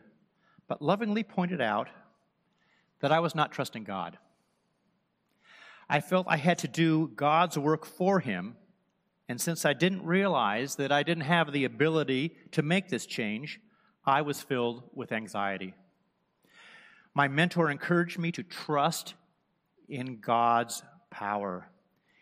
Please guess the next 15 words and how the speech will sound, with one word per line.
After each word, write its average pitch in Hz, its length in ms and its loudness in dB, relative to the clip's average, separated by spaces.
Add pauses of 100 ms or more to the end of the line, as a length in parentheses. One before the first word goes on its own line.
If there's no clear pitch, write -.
(720)
and 110 120 -8
his 113 180 -6
care 123 640 0 (160)
for 113 100 -8
this 107 200 -10
ministry. 101 540 -12 (1600)
And 185 140 4
he 247 80 4
prayed 156 260 0
for 113 120 -10
me. 95 220 -12 (1600)
I 160 160 2
wanted 165 380 0
to 147 100 -8
do 135 400 -2